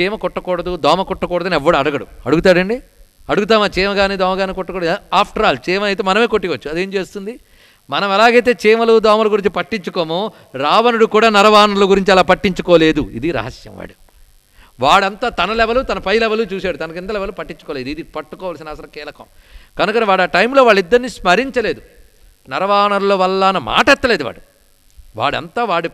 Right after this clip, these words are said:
వాడి సమానం, వాడి పైన ఈ రెండు ఆలోచించాడు. వాడు ఏది మిస్ అయ్యాడో పట్టుకున్నాడు భగవంతుడు. పైగా by nature నరవానరులు రావణుడిని ఏం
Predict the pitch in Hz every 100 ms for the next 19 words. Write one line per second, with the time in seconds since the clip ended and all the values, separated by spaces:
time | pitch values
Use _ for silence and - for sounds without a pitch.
0 | - 139 160 185 165 185 214 226 262 185
1 | - 175 202 208 170 208 220 185 165 139
2 | 123 107 _ _ _ _ _ 131 170 165
3 | 185 240 233 214 - 226 220 196 180 185
4 | 170 143 123 127 104 92 - _ _ -
5 | _ _ _ _ _ _ _ - 160 160
6 | 160 156 151 147 _ _ - 175 156 185
7 | 262 254 135 - - _ _ _ 143 170
8 | 220 220 214 214 170 190 202 190